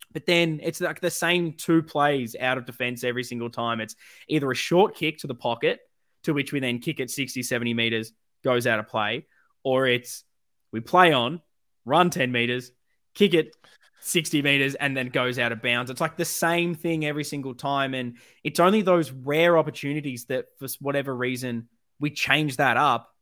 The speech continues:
that we ever get out of there when it's a, it's a Saad breaking kick through the middle. It's a different short option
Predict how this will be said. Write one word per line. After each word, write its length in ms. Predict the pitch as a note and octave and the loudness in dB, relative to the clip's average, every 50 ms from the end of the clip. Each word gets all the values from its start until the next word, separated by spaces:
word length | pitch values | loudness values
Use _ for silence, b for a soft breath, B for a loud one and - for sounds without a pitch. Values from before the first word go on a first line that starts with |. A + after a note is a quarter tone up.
| _ _ _ _ _ _ - | _ _ _ _ _ _ -4
that 120 | D#3+ E3 | -2 0
we 160 | E3 D#3+ D#3 D3 | 2 2 2 2
ever 140 | D#3 F3+ F3 | 2 0 0
get 200 | - D#3 C3+ B2+ | 2 0 0 2
out 220 | A2+ A2+ A#2+ C#3+ | 2 0 0 0
of 100 | D#3+ D#3 | -2 -2
there 220 | - D#3 F3+ A#3 G#3+ | 0 0 2 2 0
when 160 | D#3+ D#3 D3 | 0 -2 -4
it's 160 | C#3 C3+ - | -4 -4 -2
a, 200 | D3 C3+ C3 B2 b b b b b b | 0 0 0 -2 b b b b b b
it's 160 | B2+ - - | -8 -6 -4
a 120 | C3 A#2+ A#2+ _ | -6 -6 -6 _
Saad 460 | - - - - D#3 C#3+ C#3+ C#3 C3 | -10 -6 0 2 4 4 4 2 0
breaking 320 | - C#3 C3 B2 - B2+ A#2+ | 0 -2 -2 -2 -4 -10 -8
kick 240 | - C#3+ B2+ - | -8 -8 -8 -6
through 180 | - - C3 A#2+ | -6 -6 -4 -4
the 80 | A2+ A2+ | -2 -4
middle. 340 | A#2 A#2 A2+ A2 A2 G#2+ | -2 -4 -4 -4 -4 -6
It's 120 | A2 A2 - | -8 -6 -6
a 60 | C3 | -8
different 480 | A#2+ - D#3+ D#3 D#3 - D#3 C#3+ - - | -2 0 0 0 2 -2 -4 -6 -6 -8
short 340 | - - - D3+ C#3 C#3 | -8 -4 -2 0 0 2
option 560 | C3 B2 B2 - - - C3 A#2+ A2+ G#2+ G#2 | 0 0 0 -2 -6 -6 -6 -6 -4 -6 -6